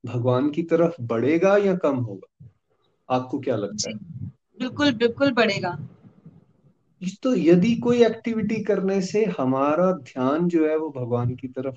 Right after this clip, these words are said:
Speaker 1: बढ़ रहा है, तो वो एक्टिविटी हमें विशेषतः करनी ही करनी चाहिए। ठीक? तो किसी भी एंगल से अगर हम देखें तो हमें, और खाली मेरी नहीं, पूरे परिवार को जब हम इंक्लूड कर लेते हैं,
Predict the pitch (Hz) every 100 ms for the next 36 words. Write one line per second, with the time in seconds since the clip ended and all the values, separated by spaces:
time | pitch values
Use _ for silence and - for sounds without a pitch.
0 | _ 127 143 165 143 117 107 107 - -
1 | - - - 196 196 214 208 - 214 202
2 | 202 190 202 165 147 160 165 165 - 175
3 | 170 - 165 185 196 175 196 165 131 123
4 | 117 - 95 95 - - - - - 185
5 | - - - 185 180 185 180 226 233 233
6 | 214 202 196 190 190 160 151 139 131 120
7 | 113 110 156 180 - - - 143 - 302
8 | 330 330 - - - - - 180 180 180
9 | 185 226 185 190 226 226 226 202 120 -
10 | - - 185 202 196 165 143 127 131 147
11 | 185 180 170 160 147 139 139 131 123 123
12 | 113 110 107 113 107 107